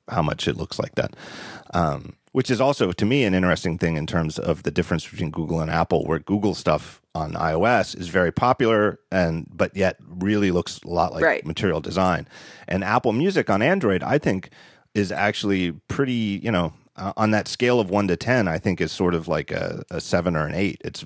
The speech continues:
Speaker 1: it's much more Android-like than I O S-like to my eyes.
Speaker 2: Yeah.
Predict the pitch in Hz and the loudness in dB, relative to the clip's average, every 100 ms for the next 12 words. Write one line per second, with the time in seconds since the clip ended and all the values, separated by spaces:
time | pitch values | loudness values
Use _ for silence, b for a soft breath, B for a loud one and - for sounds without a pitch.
0 | - 90 - 90 - 95 85 78 90 87 | -6 -6 -2 -2 2 2 2 2 2 2
1 | 78 71 73 - - - 64 - - - | 2 0 -4 -4 -4 -2 -4 -4 -2 -2
2 | - - - - - 76 - - - - | -4 -6 -8 -12 -4 -2 0 -2 -8 -16
3 | _ _ _ _ _ _ _ _ - 190 | _ _ _ _ _ _ _ _ 0 4
4 | 180 165 | 6 4